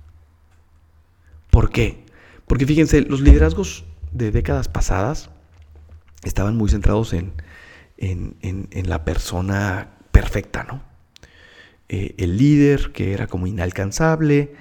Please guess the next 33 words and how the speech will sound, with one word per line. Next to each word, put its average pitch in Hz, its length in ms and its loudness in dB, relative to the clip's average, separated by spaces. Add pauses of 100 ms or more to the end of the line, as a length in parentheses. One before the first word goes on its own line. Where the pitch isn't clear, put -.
(340)
al - 280 -4
cual 98 280 0
la 95 80 -2
gente, 90 320 -4
pues, - 200 6
quizás - 340 -6
se - 100 -4
admiraba, 151 540 0
pero, 107 360 -2
pues, - 120 -8
la - 80 -4
verdad - 120 -2
es 147 60 -6
que 139 100 -4
no 139 60 -2
se 139 120 -4
identificaba. - 760 -4
Hoy 180 240 0
en 135 100 -2
día 143 280 0
el 104 120 -4
liderazgo 110 400 -6
ha - 80 -12
cambiado. - 640 -8 (880)
Y - 140 4
sobre 120 220 4
todo 156 200 6
esto - 300 -2
va 104 260 0
para 107 140 2
los 95 180 -4
que - 380 -10 (440)
tenemos 90 520 -4